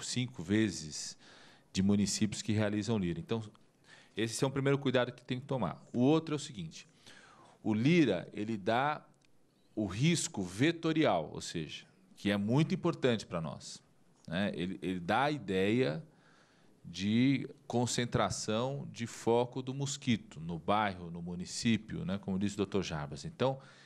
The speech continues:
ele é um guia muito importante para todos nós, primeiro para prever se tem risco,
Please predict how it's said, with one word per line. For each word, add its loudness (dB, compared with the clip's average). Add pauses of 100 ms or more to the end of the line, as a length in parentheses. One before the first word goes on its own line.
(260)
ele 0
é 4
um -2
guia 2
muito 0
importante 0
para 0
todos -4
nós, 2
primeiro -2
para 0
prever 2
se -8
tem -4
risco, -4